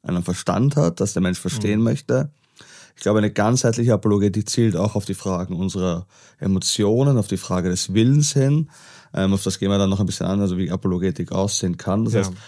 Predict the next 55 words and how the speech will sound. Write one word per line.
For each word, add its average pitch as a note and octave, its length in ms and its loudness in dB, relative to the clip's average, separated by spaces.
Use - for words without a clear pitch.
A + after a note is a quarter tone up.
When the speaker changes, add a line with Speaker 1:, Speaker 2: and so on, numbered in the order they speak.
Speaker 1:
aus B2 160 -2
diesem A2 200 2
Befehl G#2 360 2
heraus B2+ 320 6
zu A2+ 80 -2
sagen, G#2+ 180 2
was G2+ 80 2
ich G2+ 100 2
möchte, G2 200 0
dass F#2 80 -2
mein, F#2 260 0
mein G2+ 220 2
Mitmensch D3 760 2
Gott A#2 220 0
von B2 120 -2
ganzem A2 200 0
Herzen, G#2 220 -2
ganzer A2+ 160 -2
Seele G#2+ 200 -2
und G#2+ 60 0
ganzem A2 160 -2
Verstand G#2+ 360 -4
leben G#2+ 440 -2
kann, G#2+ 320 -2
weil G#2 220 2
ich A2 60 0
meine G#2 120 2
Mitmenschen G#2+ 480 0
lieber G#2 200 4
eine G2+ 220 2
Antwort F#2+ 240 2
auf F2 60 -4
ihre F#2 120 -2
Fragen B2 440 -2
gebe B2 160 -2
und A2 160 -2
der G2+ 80 0
Meinung F#2+ 240 0
bin, F#2+ 120 -2
dass F#2 220 -6
Christus C3 360 4
die G#2 100 0
Antwort G2+ 320 0
auf - 180 -4
alle A2 440 4
fundamentalen G#2 880 4
Fragen F#2+ 600 -2
dieser F2+ 220 -2
Welt G2+ 220 2
ist, A2+ 120 0
also F#2 160 -2
nicht F#2+ 180 -2
auf F#2 60 -4
die G2 100 -6
Frage, G2 600 -2